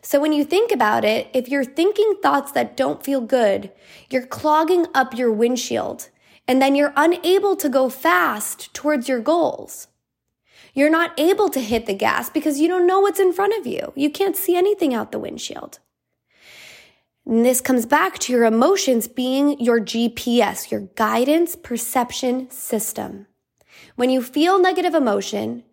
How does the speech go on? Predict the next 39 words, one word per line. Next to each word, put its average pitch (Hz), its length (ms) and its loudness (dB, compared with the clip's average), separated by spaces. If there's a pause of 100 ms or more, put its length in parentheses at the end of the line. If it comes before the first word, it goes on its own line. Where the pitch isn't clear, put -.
(380)
it 254 180 2
means 254 280 0
that 240 380 0
maybe 262 340 2
you 330 140 4
don't 269 300 0
have 262 340 -2
clarity 269 640 2
about 202 280 0
what 226 200 -4
you're 233 140 2
wanting 208 520 0
and 196 140 -2
you're 196 220 -2
unclear 240 540 0
about - 280 0
how 233 320 0
you're 214 180 -2
gonna 202 180 0
be 202 80 -4
able 190 140 -2
to 202 60 -4
get 202 380 -2
what 226 160 -12
you're 208 120 -2
wanting. - 580 -6 (460)
And 214 120 2
so 233 80 4
you're 226 300 0
adding 226 460 2
vibrational 214 680 0
discomfort, 226 720 -2
more 214 320 2
and 208 140 0
more 208 240 0
and 202 140 0
more 226 200 2
of 226 200 0
that, - 320 -4